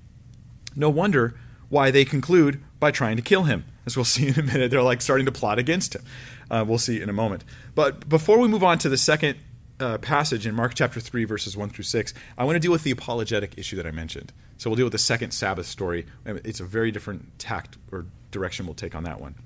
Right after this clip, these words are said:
But the apologetic issue is this. In Mark two twenty-six, Jesus says it was, it was, um, in the time of Abiathar the high priest that David entered and ate the bread, right?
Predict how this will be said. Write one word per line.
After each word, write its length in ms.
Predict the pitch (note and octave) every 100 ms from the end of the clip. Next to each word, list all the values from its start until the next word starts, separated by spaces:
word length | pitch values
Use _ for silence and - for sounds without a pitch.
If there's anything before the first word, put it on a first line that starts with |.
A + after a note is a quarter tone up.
| - - - - - - - - -
But 100 | C3+
the 80 | D3
apologetic 500 | C#3+ F3 G3 F3 D#3
issue 200 | C3+ B2+
is 120 | F#2+
this. 240 | F#2 D2 - - - - -
In 140 | C#3+
Mark 240 | C3+ F#3 -
two 120 | F#3
twenty-six, 520 | F#3+ D3+ - A#2+ -
Jesus 360 | A2+ D#3+ E3 -
says 280 | C3+ G#2+
it 120 | - B2
was, 200 | A#2+ B2 - - - - C3
it 80 |
was, 260 | A#2+ A#2 G#2+
um, 320 | A2+ G2+ G2 -
in 100 | C3
the 80 | -
time 320 | - D#3 D#3+
of 100 | C#3+ -
Abiathar 600 | B2+ D3 D3 D3 C3 A#2
the 60 |
high 240 | - A2+ G#2+
priest 580 | - C3+ F2+ E2 - - A2+
that 160 | G2
David 300 | A#2 A2+ A2+
entered 340 | A2 G#2 A2 F#2
and 120 | F#2+
ate 180 | G2 -
the 80 | F2+
bread, 320 | F2+ - -
right? 260 | D#2 F2